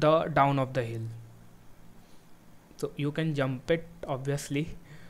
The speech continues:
but there is no option to jump from the hill. You will have to take the steps and you will have to come up down to the hill. So I am asking that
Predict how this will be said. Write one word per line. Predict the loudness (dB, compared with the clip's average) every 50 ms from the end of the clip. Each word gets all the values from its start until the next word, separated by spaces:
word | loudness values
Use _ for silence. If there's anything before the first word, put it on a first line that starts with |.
| -18 -12 2 4
but | 6 6 6 2 -2 0
there | 4 6 6 6
is | 6 6 4
no | 4 4 4
option | 4 2 0 0 -2 -4 -4 -2 -2 -2 -4 -4 0 2
to | 2 4 4 2 0 -4 -2
jump | 0 2 2 2 0 -2
from | -2 0 2 2 2 2
the | 0 -2 -2
hill. | -2 -2 -2 -2
You | 0 0 0 2
will | 2 0 0
have | 0 0 -2 -2 -2 -4
to | -4 -4 -2 0
take | 2 2 2 0 0 0
the | 0 0
steps | -2 -4 -4 0 2 2 2 2 0 -6 -8 -6 -6 -4 -2
and | -2 -2 0 0
you | 0 2 2
will | 0 0
have | 0 -2 -2 -4
to | -4
come | -2 0 0 0 0
up | -2 -4 -6 -10 -18 -18 -18 -18 -18 -16 -14 -14 -14 -12 -12 -12 -12 -12 -12 0 4
down | 4 6 6 4 2
to | 0 0 0
the | 0 0 -2 -4 -8 -14 -18 -18 -18 -18 -20 -20 -18 -6
hill. | -2 -2 -2 -2 -2 -4 -8 -10 -14 -16 -16 -18 -18 -18 -20 -20 -20 -12
So | -4 -2 0
I | 2 4 2
am | 2 2 2
asking | 2 2 0 0 -2 -2 0 2 4
that | 4 6 6 4 2 0 -4 -10